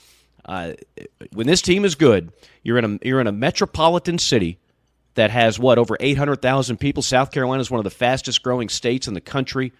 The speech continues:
You can do things that Auburn, Alabama can't. You can do things that Ole Miss can't. You can draw fans within fifteen miles and pack it.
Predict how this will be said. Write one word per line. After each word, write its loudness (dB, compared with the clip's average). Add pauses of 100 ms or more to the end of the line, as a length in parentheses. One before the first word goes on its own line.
(580)
You 0
can -2
do 2
things -2
that 2
Auburn, 2
Alabama -2
can't. -8 (600)
You 2
can -2
do 2
things -2
that 0
Ole 0
Miss -4
can't. -6 (360)
You 2
can 0
draw 6
fans -6
within -6
fifteen -4
miles -2 (400)
and -6
pack 0
it. -16